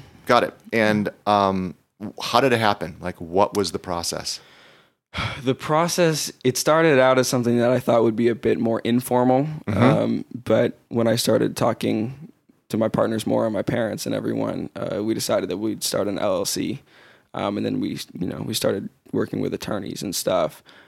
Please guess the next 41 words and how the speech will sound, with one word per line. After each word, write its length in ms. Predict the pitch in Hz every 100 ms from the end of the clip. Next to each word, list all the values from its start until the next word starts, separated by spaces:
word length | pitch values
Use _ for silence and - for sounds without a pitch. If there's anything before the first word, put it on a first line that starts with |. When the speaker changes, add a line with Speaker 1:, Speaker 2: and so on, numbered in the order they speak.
| _
Speaker 2:
Um, 220 | - 104 -
Speaker 1:
So 120 | 117
you 180 | 123 147
wanted 180 | 143
to 60 | 113
do 180 | 117 107
this 360 | 98 87 - -
right 340 | 90 104 98
out 140 | 90
of 80 | 90
the 60 | 87
gate. 280 | 104 87 82
This 160 | 98
wasn't 280 | 117 104 101
just 160 | 95 -
something 280 | 104 95 92
out 100 | 87
of 80 |
your 100 | 87
garage. 440 | 82 98 90 87 87
You 120 | 107
wanted 180 | 113 107
to 60 | 92
set 240 | - 98
an 120 | 85
entity 440 | - 95 98 - 90
that 140 | 85
could 120 | -
become 320 | - 92 90 87
something. 260 | 147 107
Speaker 2:
Yeah. 200 | 104 92 - -
Speaker 1:
And 100 | 101
an 60 | 104
L 200 | 123 120
L 140 | 113
C 240 | 101 - 101
is 120 | 92
a 60 | 90
limited 360 | 98 98 92
liability 520 | 87 87 82 92 85 80
corporation, 760 | 90 - 82 90 82 - 58